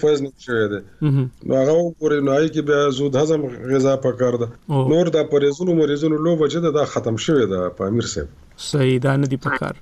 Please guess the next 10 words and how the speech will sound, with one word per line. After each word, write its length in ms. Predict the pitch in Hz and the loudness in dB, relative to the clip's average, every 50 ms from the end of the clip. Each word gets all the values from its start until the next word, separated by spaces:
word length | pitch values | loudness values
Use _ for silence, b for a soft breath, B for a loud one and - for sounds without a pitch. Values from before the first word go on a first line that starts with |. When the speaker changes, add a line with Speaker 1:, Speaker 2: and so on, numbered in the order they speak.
| B B B B B B B B B B - - | B B B B B B B B B B -6 -2
Speaker 2:
ښه، 220 | 175 170 147 - - - - | -2 -2 -2 -2 -4 -4 -4
ډاکټر 380 | 165 156 180 185 - - 202 | -2 0 -2 -2 -2 -4 -4
صاحب، 180 | 180 - 196 165 - | -2 -2 -2 -2 -2
تاسو 280 | - 196 190 180 - 185 | -2 -2 -2 -2 -2 -2
د 80 | 160 170 170 170 165 160 160 - - 151 139 151 | 0 2 2 2 2 0 -2 -2 -4 -2 0 0
دغه 180 | 156 143 196 202 190 180 - - 160 156 151 | 0 2 2 0 0 0 -2 0 0 0 0
ذکر 300 | 147 165 175 - 180 170 | 0 -2 -2 0 0 0
وکړه، 280 | 160 165 180 175 - 175 | 0 0 0 0 0 -2
د، 80 | 151 139 | 0 0
آه، 760 | 135 131 127 127 127 127 127 - - - 143 143 143 143 | 0 0 0 -2 -4 -6 -8 -12 -10 -8 -6 -6 -6 -6